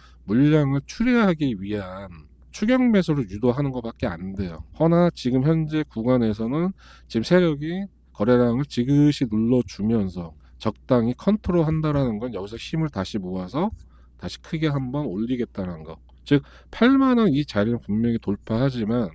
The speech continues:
그 위로서 계속해서 상승 추세를 이어간다라는 뜻에서 보면 좀 더 속도 조절을 해 나가고 있다. 무리하게 끌어올리려는 그런 모습이 전혀 안 보인다. 그렇기 때문에 지금 자리가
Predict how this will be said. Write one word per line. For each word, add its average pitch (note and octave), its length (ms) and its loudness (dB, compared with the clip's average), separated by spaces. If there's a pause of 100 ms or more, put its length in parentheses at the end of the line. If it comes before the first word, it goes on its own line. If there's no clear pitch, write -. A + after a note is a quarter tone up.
(340)
그 E3 260 6
위로서 G3+ 540 2
계속해서 B2 840 -2 (300)
상승 F#3+ 360 0
추세를 C3+ 380 0
이어간다라는 B2 840 0
뜻에서 A#2+ 500 -2
보면 C3+ 480 -2 (760)
좀 B2 220 -2
더 C#3 100 0
속도 G3 400 0
조절을 C#3+ 540 0 (120)
해 F3 120 6
나가고 B2 420 0
있다. - 380 -12
무리하게 B2 720 2 (100)
끌어올리려는 C#3 920 0 (100)
그런 G#2+ 380 -2
모습이 G2 440 -4
전혀 A#2+ 300 -2
안 F#2 120 -6
보인다. F2 220 -12
그렇기 - 240 -8
때문에 D#3 480 0
지금 B2 260 -4
자리가 A2 420 -4